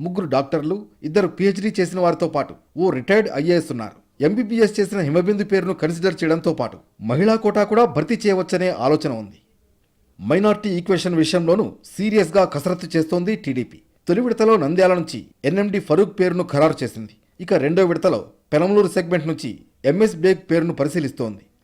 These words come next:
ఇదే స్థానం నుంచి దేవినేని ఉమా పేరును కూడా పరిశీలిస్తోంది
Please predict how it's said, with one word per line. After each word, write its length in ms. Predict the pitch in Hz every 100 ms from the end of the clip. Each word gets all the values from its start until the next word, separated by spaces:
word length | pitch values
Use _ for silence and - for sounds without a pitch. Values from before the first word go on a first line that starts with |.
| -
ఇదే 220 | 135 233 233
స్థానం 260 | 208 202 175
నుంచి 220 | 165 147 - - 101
దేవినేని 360 | 156 214 220 208 175
ఉమా 160 | 185 185
పేరును 220 | 180 170
కూడా 140 | 170 160 143
పరిశీలిస్తోంది 580 | 143 175 156 180 180